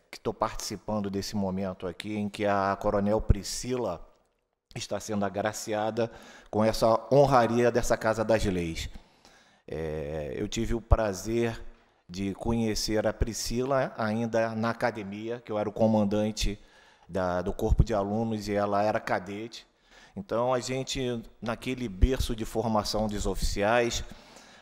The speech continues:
a gente tem a possibilidade já de perceber, é, os oficiais que vão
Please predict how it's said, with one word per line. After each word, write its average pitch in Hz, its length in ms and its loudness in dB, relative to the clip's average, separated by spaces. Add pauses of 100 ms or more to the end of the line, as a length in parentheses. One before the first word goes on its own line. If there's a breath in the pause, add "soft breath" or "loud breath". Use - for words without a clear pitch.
a 95 80 -4
gente 104 320 -4
tem 117 160 0
a 117 60 0
possibilidade 113 840 -2
já 110 300 2
de 120 280 -4 (160)
perceber, 127 840 2 (920 loud breath)
é, 92 760 -2 (420)
os 131 180 0
oficiais 131 840 2
que 139 160 -4
vão 139 600 2